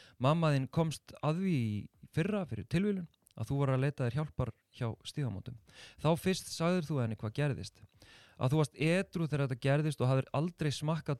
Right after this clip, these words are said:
dropa fram að þessu. Örfáir fyrir utan foreldra hennar vita af þessu en núna í skjóli samstöðu þolenda þorir þú að segja þína sögu en nafnlaust. Eitt skref í einu. Nokkrum klukkutímum seinna sérðu skjáskot af föður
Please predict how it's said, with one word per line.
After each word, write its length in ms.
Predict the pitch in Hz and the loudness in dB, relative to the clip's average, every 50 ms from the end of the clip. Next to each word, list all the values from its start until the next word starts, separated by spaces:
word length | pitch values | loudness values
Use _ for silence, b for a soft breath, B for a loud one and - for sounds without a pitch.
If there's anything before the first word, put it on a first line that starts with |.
| _ - | _ -2
dropa 420 | 139 131 151 170 190 - - 131 | -2 0 2 0 0 0 -2 -4
fram 220 | 117 131 131 127 | -2 0 -2 0
að 60 | 123 135 | 0 -2
þessu. 220 | 139 - - - - - B B B B B B - | -2 -2 -4 -8 -8 -8 B B B B B B 0
Örfáir 560 | 127 143 147 - - - 139 135 143 165 151 | 2 2 2 0 0 0 2 2 2 2 0
fyrir 160 | 135 - 113 113 | -2 -2 -4 -2
utan 160 | - 113 104 | -2 -4 -2
foreldra 380 | - 139 147 139 131 139 135 | 0 0 0 0 0 0 0
hennar 100 | 123 120 | 0 0
vita 380 | 110 113 127 131 - - 120 117 | 2 0 0 0 0 0 0 2
af 80 | 127 127 | 2 2
þessu 300 | 131 139 - - 143 139 | 0 -2 -2 -2 0 0
en 80 | 127 107 113 | 0 0 0
núna 220 | 123 151 165 180 180 | 0 0 2 0 0
í 20 | |
skjóli 240 | 156 - 175 175 175 156 | 0 0 -2 -2 0 -2
samstöðu 480 | - - 151 160 151 - - 143 120 110 | -2 -2 -2 -2 -4 -2 0 0 0 0
þolenda 380 | - 135 135 131 127 123 123 131 | 0 0 2 2 2 0 -2 -4
þorir 460 | 117 - - 147 156 175 175 175 170 156 | -6 -4 -2 0 0 2 2 0 -2 -4
þú 140 | - 135 123 123 123 117 | -4 -4 -2 0 0 -2
að 80 | 107 - | -2 -2
segja 340 | - 127 127 135 147 151 | 0 0 2 2 2 0
þína 240 | 139 - 135 123 120 | -2 -2 -4 -4 -2
sögu 540 | 117 - - - 120 120 120 117 120 135 147 - b b b b b | -4 -6 -4 -2 0 0 2 2 0 -2 -2 -4 b b b b b
en 120 | - 104 101 110 | -6 -4 -2 -2
nafnlaust. 500 | 117 - - - 98 95 - - _ _ B B B B B B B | -4 -4 -6 -8 -8 -8 -8 -14 _ _ B B B B B B B
Eitt 180 | - 123 120 - | -2 -2 -2 -2
skref 240 | - - 123 123 123 | -2 -2 0 0 2
í 80 | 135 | 2
einu. 240 | 151 156 131 98 92 95 B B B B B B B | 2 0 0 -2 -6 -8 B B B B B B B
Nokkrum 460 | - 131 147 151 127 - 151 139 139 | 2 4 4 4 4 0 -2 -2 -2
klukkutímum 560 | - - 160 165 - 160 - 147 131 120 113 - | 2 2 2 2 2 0 -2 0 0 0 0 0
seinna 320 | - 147 151 - 170 151 | -2 -4 -2 -2 -2 -2
sérðu 220 | 123 151 131 123 - | 0 0 0 0 -2
skjáskot 800 | - - 131 143 160 - - - - 165 165 165 - _ - 101 | 0 2 2 2 2 0 -4 -6 -2 0 0 0 -2 _ -6 -4
af 160 | 95 95 - - | -4 -4 -8 -4
föður 340 | - 135 143 151 143 135 - | 0 2 2 4 4 2 0